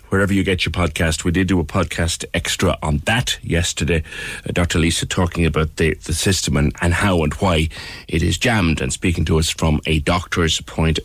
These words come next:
of view. You'll find that wherever you get your, your Opinion Line podcasts. Oh eight one eight ninety-six ninety-six ninety-six. Now then on, was it Thursday or Friday? Thursday, I think. I was talking to Louise. And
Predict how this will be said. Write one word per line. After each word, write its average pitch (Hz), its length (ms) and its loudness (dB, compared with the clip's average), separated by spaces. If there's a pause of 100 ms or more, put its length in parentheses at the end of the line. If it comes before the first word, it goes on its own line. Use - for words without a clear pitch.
of 67 80 0
view. 71 240 0
You'll - 160 2
find - 280 2
that - 120 0
wherever 65 260 0
you 65 140 2
get - 260 -2
your, 73 160 0 (320)
your - 120 2
Opinion 76 300 4
Line 69 240 2 (500)
podcasts. - 760 -2 (300)
Oh 185 160 4
eight 175 100 4
one 165 180 4
eight 151 200 2
ninety-six 139 520 0
ninety-six 110 600 0
ninety-six. 92 560 0
Now 101 140 4
then 135 180 2
on, 160 240 2 (180)
was 113 200 0
it 139 80 -2
Thursday 139 420 2
or 143 60 2
Friday? 120 460 0 (300)
Thursday, 147 480 2
I 78 60 -2
think. 123 320 -2 (380)
I 101 100 2
was 107 140 2
talking 135 420 0
to 123 160 2
Louise. 101 640 2 (960)
And 95 560 0